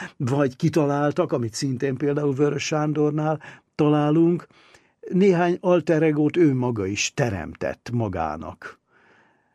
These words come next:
De éppen mert igen gazdag a nyelvhasználata, van, akik nyelvbűvésznek tartják, van, akik szenvedélyes filológusnak tartják. Ez a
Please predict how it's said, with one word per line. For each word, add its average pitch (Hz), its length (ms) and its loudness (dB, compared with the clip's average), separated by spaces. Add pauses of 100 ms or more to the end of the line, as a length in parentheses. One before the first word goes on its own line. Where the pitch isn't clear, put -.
(1080)
De 156 360 2 (720)
éppen 165 360 0
mert 143 400 -2 (320)
igen 151 380 2
gazdag 120 760 -2 (140)
a 101 400 -12 (280)
nyelvhasználata, 117 1000 -4 (300)
van, 139 260 2
akik 123 320 -6
nyelvbűvésznek 117 1160 0
tartják, 110 640 -6 (360)
van, 135 280 2
akik 123 200 -2
szenvedélyes 123 560 2
filológusnak 92 800 -2 (600)
tartják. 90 720 -8 (360)
Ez 135 200 0
a 135 260 0